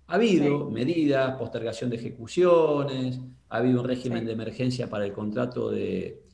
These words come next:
Speaker 1: de alquileres, contrato de alquiler, contrato de locación.
Speaker 2: Sí, de tarifas también.
Speaker 1: Sí, prórroga de los plazos. Eh, me parece que el Estado argentino en este sentido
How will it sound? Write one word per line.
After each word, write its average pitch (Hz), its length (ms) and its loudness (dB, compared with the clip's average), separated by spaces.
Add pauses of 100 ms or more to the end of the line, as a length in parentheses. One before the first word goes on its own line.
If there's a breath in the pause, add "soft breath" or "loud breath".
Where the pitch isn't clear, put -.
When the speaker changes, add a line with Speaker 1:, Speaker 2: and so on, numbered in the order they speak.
(220 soft breath)
Speaker 1:
de 107 140 -4
alquileres, 139 880 4
contrato 117 360 -6
de 107 60 -4
alquiler, 110 260 -2
contrato 117 360 -4
de 104 60 -4
locación. 143 840 0 (220 loud breath)
Speaker 2:
Sí, 262 120 -4
de 214 120 2
tarifas 196 440 0
también. 175 480 -6 (600)
Speaker 1:
Sí, 143 320 4
prórroga 139 460 6
de 113 100 2
los 117 100 0
plazos. 123 760 0 (100)
Eh, 107 360 -6 (340 loud breath)
me 175 200 -4
parece 233 400 0
que 147 340 0
el 143 60 0
Estado 165 360 0
argentino 151 360 -2
en 156 60 -4
este 147 120 -8
sentido 151 640 -4